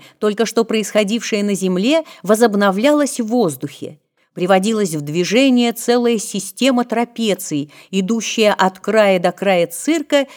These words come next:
и соединённая на поворотах слабо натянутыми канатами. Кобольд выпускал из рук первую трапецию,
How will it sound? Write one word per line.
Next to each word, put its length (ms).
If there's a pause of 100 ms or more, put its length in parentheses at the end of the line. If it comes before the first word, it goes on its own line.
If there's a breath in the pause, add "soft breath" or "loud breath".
(120)
и 120
соединённая 920
на 140
поворотах 720 (120 loud breath)
слабо 540
натянутыми 720
канатами. 720 (480 soft breath)
Кобольд 520
выпускал 580
из 160
рук 320
первую 480
трапецию, 760